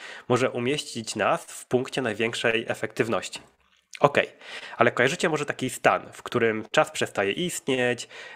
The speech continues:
wy pracujecie na najwyższych obrotach, bo to z kolei jest teoria przepływu. Jest to podejście, e, z psychologii, które bierze pod uwagę nasze umiejętności i wyzwania, z jakimi się mierzymy. Jeśli nasze umiejętności przewyższają wyzwanie,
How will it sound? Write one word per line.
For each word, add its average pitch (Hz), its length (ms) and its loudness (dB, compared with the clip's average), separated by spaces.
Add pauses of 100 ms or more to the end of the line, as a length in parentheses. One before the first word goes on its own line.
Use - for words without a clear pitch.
wy 131 100 8
pracujecie 117 520 2
na 101 80 -2
najwyższych 104 460 -2
obrotach, 156 640 4 (480)
bo 127 80 8
to 98 100 2
z - 80 -8
kolei 151 260 4
jest 143 180 -4
teoria 135 280 4
przepływu. 113 640 0 (920)
Jest 139 240 2
to 135 100 4
podejście, 127 760 2 (120)
e, 110 140 2
z - 60 -10
psychologii, 107 800 0 (440)
które 117 180 6
bierze 139 280 4
pod 131 160 -2
uwagę 127 260 2
nasze 117 640 2
umiejętności 117 1000 -2 (220)
i 123 100 2
wyzwania, 117 540 4 (200)
z 104 60 -6
jakimi 110 300 -2
się 113 140 -2
mierzymy. 104 440 -2 (240)
Jeśli 123 240 0
nasze 127 220 0
umiejętności 123 640 -4
przewyższają 127 920 4
wyzwanie, 101 600 2